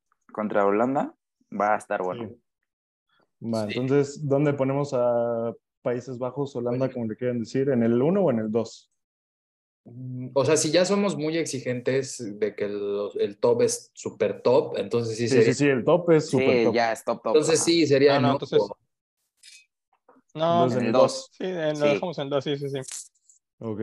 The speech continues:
Speaker 2: ok.
Speaker 3: De todas
Speaker 2: Eh,
Speaker 3: maneras, no lo veo ni siquiera, o sea, llegando, ten-, tengo yo creo que cinco selecciones antes que Holanda.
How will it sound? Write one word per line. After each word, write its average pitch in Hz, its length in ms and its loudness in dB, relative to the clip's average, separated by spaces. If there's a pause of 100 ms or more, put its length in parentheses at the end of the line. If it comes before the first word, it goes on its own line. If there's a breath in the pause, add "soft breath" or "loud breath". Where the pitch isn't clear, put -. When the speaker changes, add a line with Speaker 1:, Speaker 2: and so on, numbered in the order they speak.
(120)
Speaker 2:
ok. 110 120 -6 (540)
Speaker 3:
De 131 240 6
todas 127 160 6
Speaker 2:
Eh, 127 60 4
Speaker 3:
maneras, 131 500 2
no 131 200 -2
lo 143 160 4
veo 131 400 4
ni 120 120 -6
siquiera, 113 840 -4 (120)
o 113 100 -6
sea, 117 140 -6
llegando, 120 720 2
ten-, 131 260 0
tengo 143 200 0
yo 151 120 2
creo 147 140 0
que 143 100 -2
cinco 147 360 -4
selecciones 127 540 -6
antes 127 320 -6
que 101 720 -2 (160)
Holanda. 107 520 -4